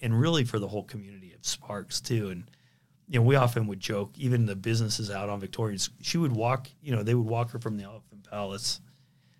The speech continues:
down Victorian Square and get ready for the show. And she would get, like, her nails done. They would get her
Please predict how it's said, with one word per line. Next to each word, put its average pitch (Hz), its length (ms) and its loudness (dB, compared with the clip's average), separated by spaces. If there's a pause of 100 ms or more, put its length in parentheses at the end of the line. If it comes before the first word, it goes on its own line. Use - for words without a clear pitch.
(220)
down 107 200 -2
Victorian 107 460 0
Square 101 580 -4 (180)
and 113 120 0
get - 160 -2
ready 110 200 -2
for 107 160 -8
the 87 80 -10
show. 113 380 2
And 98 120 -4
she 135 120 2
would 113 180 2
get, 107 240 -4 (1160)
like, 117 160 2
her 120 100 4
nails 117 460 2
done. 120 260 0
They 110 100 0
would 104 220 -2
get 107 160 -2
her 95 80 -2